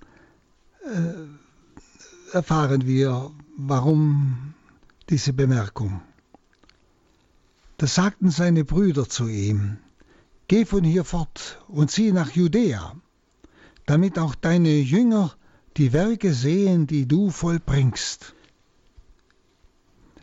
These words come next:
Da sagten seine Brüder, wer ist das gemeint? Das war seine ganze Verwandtschaft. Wissen Sie... Äh,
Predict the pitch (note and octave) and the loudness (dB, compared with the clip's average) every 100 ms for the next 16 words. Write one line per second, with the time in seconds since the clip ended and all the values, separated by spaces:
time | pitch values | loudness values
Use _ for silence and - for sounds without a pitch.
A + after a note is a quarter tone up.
0 | - C#3+ B2 D3+ E3 F3+ D3 D3+ D#3 D3 | -6 -4 0 -2 2 0 2 2 2 0
1 | C#3+ F#3 D3+ A#2 B2 B2 E3+ - A2 - | 2 0 0 -2 -2 0 -2 -2 -6 -6
2 | - G2+ A#2 B2 G2+ - - _ _ - | -6 -4 -4 -4 -6 -14 -20 _ _ -8
3 | A#2 D3+ B2+ C3 B2 D#3+ - C3 A#2 C3 | -2 -2 0 -2 0 0 -2 -4 -4 -2
4 | E3+ - F#2 - - - - _ - - | -2 -4 -8 -12 -18 -20 -20 _ -20 -20
5 | _ _ _ _ - F3 F#3 - E3+ D3 | _ _ _ _ -4 -2 0 -2 -2 -2
6 | D3+ D#3 C#3 C3 B2+ | -4 -4 -4 -4 -6